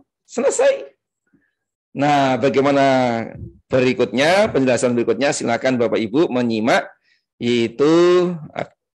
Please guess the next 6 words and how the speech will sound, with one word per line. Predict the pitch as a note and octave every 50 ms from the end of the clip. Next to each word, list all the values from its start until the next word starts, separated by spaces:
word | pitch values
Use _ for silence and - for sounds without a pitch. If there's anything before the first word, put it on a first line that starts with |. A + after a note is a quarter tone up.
| _ _ _ _ _ _ _ _ _ _ _ _ _ _ _ _ _
eh, | G3+ - A#2+ A#2+ A#2+ A#2 A#2 A#2 A2+ A2+ A2 A2+ A2+ A2 A2 A2+ A2+ A2 A2+ A2+ A2+ A2 G#2+ _ _ _ _ _ _ _ _ _ _ _ _ _ _ _ _ _ _ -
manasik | A#2 A#2+ B2 A#2+ A#2+ - - D#3+ D#3 - F3
umroh. | E3 D#3+ D3+ C3+ - - - - - _ _ _ _ _ _ _ _ _ _ _ _ _ _ _ _ _ _ -
Ya, | - A2+ A2 A2 G#2+ G#2+ G#2 G#2
manasik | G#2 G#2+ G#2+ A2 G#2 - - G#2+ -
umroh. | - A2+ G#2 G#2+ G#2+ A#2 B2 C3+ D3 D#3+ F3 F3+ F3 -